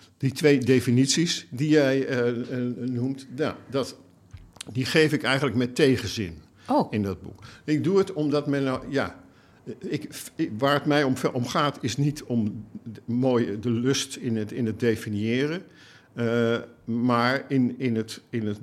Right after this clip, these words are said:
Speaker 1: de liefde voor wat je definieert. Hè, v-, liefde voor de zin, het raadsel van de zin. Want het is een raadsel. Dat, ik, ik, ik zou, je kan v-,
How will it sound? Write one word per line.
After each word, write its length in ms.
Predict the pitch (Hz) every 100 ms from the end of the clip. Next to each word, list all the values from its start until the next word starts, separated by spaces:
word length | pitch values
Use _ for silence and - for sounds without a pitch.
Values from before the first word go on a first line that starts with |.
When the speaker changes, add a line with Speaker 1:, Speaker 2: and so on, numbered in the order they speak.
| 120
Speaker 1:
de 100 | 113
liefde 480 | 131 143 - 113 101
voor 580 | - - 110 107 104 - 110
wat 220 | 131 -
je 80 | 104
definieert. 840 | 98 92 92 90 76 76 - - _ _
Hè, 120 | 139 127
v-, 60 | - 107 113
liefde 260 | 127 -
voor 220 | - 113
de 80 | 104
zin, 180 | 101 120
het 120 | 98 104
raadsel 520 | 104 143 143 - 113
van 200 | - 107
de 60 | 98
zin. 120 | 127
Want 120 | 156
het 100 | 175
is 60 | 135
een 100 | 117
raadsel. 460 | 156 135 - 107
Dat, 120 | 107 107 - - - - -
ik, 220 | 143 135
ik, 240 | 131 117 -
ik 180 | 143 135
zou, 300 | 143 131 135 - - - - -
je 100 | 127
kan 200 | 135 123
v-, 140 | -